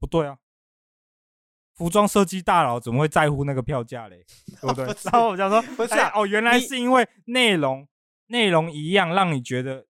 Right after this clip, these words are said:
Speaker 2: 没有，你想想看，
Speaker 1: 哎，内容
Speaker 2: 我今天买一个游戏，
Speaker 1: 重叠你就不爽了，还有你讲。
Speaker 2: 本-，游戏本体八百块，我已经看完了，结果我花两千五去买一个D L C，啊，你觉得这有合理吗？他妈的，这有合理吗？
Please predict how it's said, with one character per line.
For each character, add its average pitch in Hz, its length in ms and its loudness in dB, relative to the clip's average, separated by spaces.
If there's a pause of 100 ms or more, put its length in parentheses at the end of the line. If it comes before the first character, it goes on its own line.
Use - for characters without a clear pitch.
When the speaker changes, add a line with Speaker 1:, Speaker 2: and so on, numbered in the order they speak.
(120)
Speaker 2:
没 220 120 0
有， 254 160 0 (340)
你 185 120 -4
想 247 160 4
想 220 80 -2
看， 220 200 0
Speaker 1:
哎， 135 40 -14
内 202 200 2
容 165 80 4
Speaker 2:
我 - 0 -
今 220 80 4
天 - 20 0
买 185 140 2
一 - 20 -6
个 170 100 -2
游 156 200 2
戏， - 0 -
Speaker 1:
重 - 0 -
叠 143 100 -2
你 156 60 -2
就 - 0 -
不 151 80 0
爽 98 260 -12
了， 87 140 -20
还 123 80 -20
有 113 80 -20
你 120 100 -20
讲。 113 140 -20
Speaker 2:
本-， 208 240 0 (220)
游 214 220 2
戏 254 240 -4
本 196 220 2
体 156 160 -12
八 160 180 2
百 139 160 2
块， 127 240 -4 (260)
我 175 120 0
已 160 40 2
经 160 120 2
看 170 240 0
完 110 240 -6
了， 107 80 -20 (480)
结 285 160 -2
果 247 200 2
我 202 60 0
花 285 160 2
两 226 160 -2
千 262 180 2
五 214 80 2
去 175 120 -2
买 202 180 2
一 190 40 0
个 202 100 0
D 226 220 -2
L 156 160 4
C， 185 360 -10 (240)
啊， 277 80 2
你 277 140 2
觉 247 120 -2
得 254 80 2
这 277 120 -2
有 233 120 4
合 226 220 0
理 233 220 -2
吗？ 180 320 2
他 247 120 0
妈 240 240 2
的， 208 120 -6
这 - 200 0
有 220 100 4
合 220 200 0
理 214 180 -4
吗？ 175 220 0